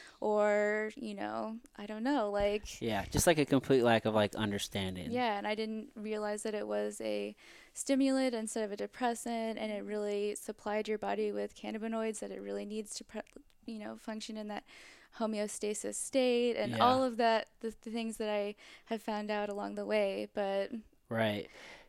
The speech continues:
Speaker 2: Yeah, man. That's, um, I had a train of thought. I fucking lost it, Heather.
Speaker 1: <laughs>
Speaker 2: Dang.
Speaker 1: It's all good.
Speaker 2: Um, no, yeah, so you're, like, you, you hit the one eighty,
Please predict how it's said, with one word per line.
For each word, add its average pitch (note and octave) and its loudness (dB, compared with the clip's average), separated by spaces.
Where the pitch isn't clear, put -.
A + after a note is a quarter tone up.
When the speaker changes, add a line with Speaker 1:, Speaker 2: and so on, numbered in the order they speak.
Speaker 2:
Yeah, D#3+ 8
man. A#2+ 6
That's, C3+ 0
um, G#2+ 4
I - -10
had A2 -2
a G#2 -2
train G#2 -4
of F#2+ -8
thought. G2+ -4
I - -14
fucking - -12
lost - -10
it, - -10
Heather. G3+ -2
Speaker 1:
<laughs> C#4+ 4
Speaker 2:
Dang. G#3 2
Speaker 1:
It's - -6
all G#3+ 0
good. G#3+ -6
Speaker 2:
Um, G#2+ 10
no, D3 6
yeah, C3+ 12
so C3 10
you're, B2 8
like, A#2 6
you, B2 -2
you A2+ 0
hit C#3+ 4
the C3 6
one B2 10
eighty, A2+ 6